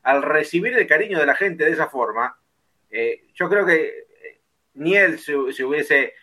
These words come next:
eh, esperado este momento años atrás, esperando en el sillón de su casa que lo llamen desde San Lorenzo para volver a dirigir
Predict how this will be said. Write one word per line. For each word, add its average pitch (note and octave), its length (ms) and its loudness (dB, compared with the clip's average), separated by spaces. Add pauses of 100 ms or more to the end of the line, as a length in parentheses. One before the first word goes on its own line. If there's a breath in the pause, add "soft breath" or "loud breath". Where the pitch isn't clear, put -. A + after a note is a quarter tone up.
(220 soft breath)
eh, A#2 500 0
esperado C#3+ 720 4
este C#3 320 -2
momento D3+ 720 0 (180 loud breath)
años D#3 420 0
atrás, E3+ 480 2
esperando D#3 560 0
en D3 140 -2
el C3 100 -16
sillón D#3+ 300 -4
de D#3 100 -2
su D3+ 140 -10
casa F3+ 320 0
que C#3+ 80 -4
lo C3 80 -4
llamen D#3 320 -2
desde C#3 180 0
San C3+ 160 -8
Lorenzo E3 380 -2
para B2 280 2
volver C3+ 360 0
a D3 80 4
dirigir C#3 520 -4